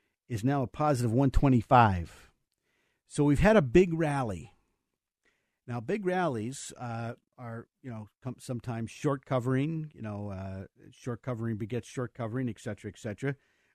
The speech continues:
But what it, what I'm suggesting is, at this point, we have one of the highest readings of McClellan oscillator dating back to, uh, February,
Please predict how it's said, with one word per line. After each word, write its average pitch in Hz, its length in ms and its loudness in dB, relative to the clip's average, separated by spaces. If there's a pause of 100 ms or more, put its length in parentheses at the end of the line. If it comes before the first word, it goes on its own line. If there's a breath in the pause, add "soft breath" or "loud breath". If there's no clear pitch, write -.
But 135 180 -2
what 165 160 2
it, 143 180 -2
what 143 160 0
I'm 123 100 0
suggesting 131 600 0
is, 110 140 -4
at 110 100 -4 (100)
this 202 220 -2
point, 98 380 -4 (720)
we 123 120 0
have 127 120 0
one 147 140 2
of 135 40 0
the 120 80 -2
highest 165 360 0
readings 143 280 2
of 117 60 0
McClellan 123 400 -2
oscillator 104 460 -6
dating 117 380 0
back 117 320 -2
to, 104 400 -4
uh, 95 200 -8
February, 104 1160 -4